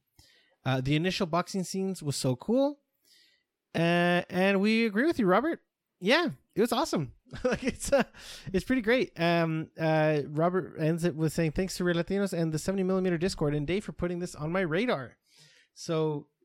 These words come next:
thank you. Thank you, Robert, for a wonderful review. Robert gives it three and a half stars. Right with you there.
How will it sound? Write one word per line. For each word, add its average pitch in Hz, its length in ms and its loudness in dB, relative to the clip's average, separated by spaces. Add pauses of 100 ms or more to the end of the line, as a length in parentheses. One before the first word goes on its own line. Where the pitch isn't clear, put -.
(160)
thank 196 280 -4
you. 185 340 0 (200)
Thank 190 240 -4
you, 208 100 -2
Robert, 175 320 0
for 127 380 -2
a 135 100 -4
wonderful 123 360 -2
review. 127 260 -2
Robert 170 280 0
gives 165 180 -4
it 160 60 -10
three 180 120 -4
and 180 60 0
a 160 40 0
half 170 160 -2
stars. - 420 -10 (420)
Right 135 200 0
with 156 200 0
you 131 80 -2
there. 117 200 -4